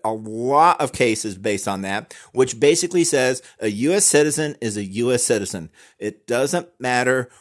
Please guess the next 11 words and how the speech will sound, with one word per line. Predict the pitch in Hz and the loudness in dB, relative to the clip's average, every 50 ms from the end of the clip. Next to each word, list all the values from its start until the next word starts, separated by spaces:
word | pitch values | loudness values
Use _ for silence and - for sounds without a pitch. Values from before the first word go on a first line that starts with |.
| _ _ | _ _
what | - 101 104 120 131 139 - - _ _ - | -16 -8 -2 0 0 0 -2 -4 _ _ -4
their | 147 139 139 139 135 139 - _ _ - _ _ _ - | -2 0 2 0 0 -2 -6 _ _ -20 _ _ _ -6
ethnicity | 127 131 123 - 127 127 131 139 - 165 156 165 165 165 165 | -2 -2 -2 -2 0 -2 0 0 0 0 2 2 4 6 6
is. | 165 170 190 190 - - - - - | 6 6 4 2 -4 -10 -14 -12 -8
It | 107 98 - | -8 -8 -6
doesn't | - 113 117 113 127 120 - | -4 -2 -2 -2 -4 -4 -2
matter | 117 117 117 113 117 113 | 0 0 0 2 0 0
what | 107 110 113 110 - | -2 -2 -2 -2 -4
their | 110 104 101 | -6 -6 -4
race | 98 104 117 131 151 - - - - | -2 -2 0 0 0 0 -2 -2 0
is. | 165 170 170 190 196 175 - - | 0 2 2 2 0 -2 -6 -8